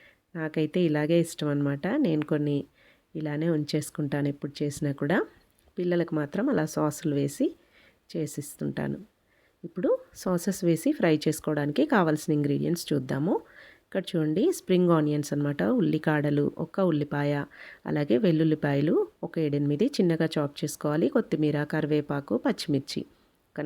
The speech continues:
నాలుగు పచ్చిమిరపకాయలు కూడా చిన్నగా కట్ చేసుకొని పెట్టుకోవాలి, అలాగే ఒక రెండు మూడు రెమ్మల కరివేపాకు, కొంచెం కొత్తిమీర. అలాగే ఫ్రై చేసుకోవడానికి సాసెస్ కూడా చిల్లీ సాస్, అలాగే డార్క్ సోయా సాస్,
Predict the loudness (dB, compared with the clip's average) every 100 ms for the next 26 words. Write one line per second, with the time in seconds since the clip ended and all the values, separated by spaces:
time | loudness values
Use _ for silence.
0 | 0 0 2 2 0 0 0 -2 -2 -4
1 | 0 0 0 0 2 2 2 0 -2 -4
2 | -4 -4 -2 -4 -6 -8 -6 -6 -8 _
3 | -20 -20 -20 -4 -2 2 2 4 4 4
4 | 4 2 2 2 0 0 2 2 2 0
5 | 0 2 2 2 -2 -2 -2 -4 -4 -6
6 | -10 -20 -20 -20 -10 -6 0 0 4 4
7 | 4 2 0 2 2 2 2 2 2 4
8 | 4 2 -2 -2 0 0 2 2 6 4
9 | 4 2 2 2 0 0 0 -2 -2 -2
10 | 0 -2 -2 0 0 0 0 0